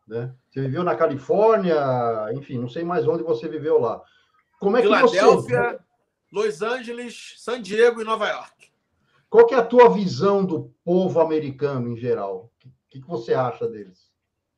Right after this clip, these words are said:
Speaker 2: Ah, cara,
Speaker 1: Comparando
Speaker 2: olha só.
Speaker 1: com os europeus, por
Speaker 2: Vamos
Speaker 1: exemplo.
Speaker 2: lá, vamos lá, vamos lá. É, cara, eu fiz high school. Eu fui pros Estados Unidos com quinze anos. Então, dos quinze aos dezessete,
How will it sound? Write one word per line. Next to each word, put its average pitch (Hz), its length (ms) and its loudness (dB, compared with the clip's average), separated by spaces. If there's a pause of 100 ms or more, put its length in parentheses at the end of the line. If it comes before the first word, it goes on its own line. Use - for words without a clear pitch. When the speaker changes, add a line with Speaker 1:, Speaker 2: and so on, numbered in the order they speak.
(140)
Speaker 2:
Ah, 175 400 2
cara, 165 460 -6 (260)
Speaker 1:
Comparando 226 500 8
Speaker 2:
olha 226 40 2
só. 226 60 0
Speaker 1:
com 226 100 -2
os 185 80 -2
europeus, 202 580 4
por 160 200 0
Speaker 2:
Vamos - 160 0
Speaker 1:
exemplo. 254 120 -2
Speaker 2:
lá, 214 280 -2
vamos 220 260 -12
lá, 180 340 -6 (160)
vamos 196 220 -12
lá. 175 260 -10 (520)
É, 160 760 -6
cara, 220 260 -2
eu 190 80 -4
fiz 226 300 -16
high 214 220 -2
school. 185 560 -12
Eu 151 120 -6
fui 208 140 -6
pros 208 120 -4
Estados 196 220 2
Unidos 202 160 0
com 196 180 -10
quinze 208 440 -2
anos. - 460 -2 (880)
Então, 220 340 4
dos 214 240 0
quinze 254 340 0
aos 240 200 4
dezessete, 208 840 -2